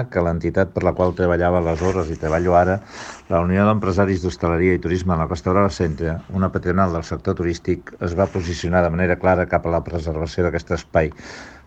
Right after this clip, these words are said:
per a garantir l'existència d'un pulmó verd entre el Castell de Cap-roig i la Pineda d'Angori,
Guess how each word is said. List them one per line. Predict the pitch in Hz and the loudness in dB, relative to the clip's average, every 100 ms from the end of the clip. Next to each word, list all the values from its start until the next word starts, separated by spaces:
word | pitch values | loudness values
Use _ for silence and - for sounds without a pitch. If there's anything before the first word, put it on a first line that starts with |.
| _ | _
per | 87 | 0
a | 87 80 | 2 2
garantir | 87 87 85 80 101 117 131 - | 2 2 0 0 2 2 0 -4
l'existència | 85 82 82 95 90 - 87 | -4 -4 -2 0 0 0 0
d'un | 85 95 | 0 0
pulmó | 92 101 87 | 4 4 4
verd | 85 82 - - | 4 0 -6 -6
entre | 80 78 85 | -4 0 0
el | 78 - | 0 -2
Castell | 78 92 85 | -4 -2 0
de | 85 | 0
Cap-roig | 82 85 87 87 | 0 0 0 0
i | 85 | -2
la | 80 | 0
Pineda | 82 87 85 | 0 2 0
d'Angori, | 82 82 87 82 | 0 2 2 0